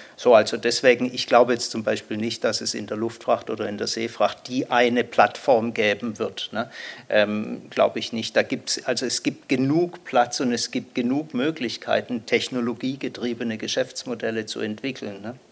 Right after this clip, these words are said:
Und, äh, das sind die Spediteure, waren sie immer, ne? Ähm, aber haben's nicht ausge-, sind eigentlich in der Pole Position,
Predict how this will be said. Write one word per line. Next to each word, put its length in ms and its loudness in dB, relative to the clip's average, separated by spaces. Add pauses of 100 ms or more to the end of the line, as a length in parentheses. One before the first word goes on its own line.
(400)
Und, 260 -2
äh, 220 6 (320)
das 180 8
sind 300 0 (420)
die 80 0
Spediteure, 1040 2
waren 420 6
sie 300 -2
immer, 540 2
ne? 280 0 (320)
Ähm, 460 6 (120)
aber 320 6
haben's 280 2
nicht 180 0
ausge-, 380 2
sind 240 0
eigentlich 480 0
in 100 -4
der 100 0
Pole 340 6
Position, 640 -2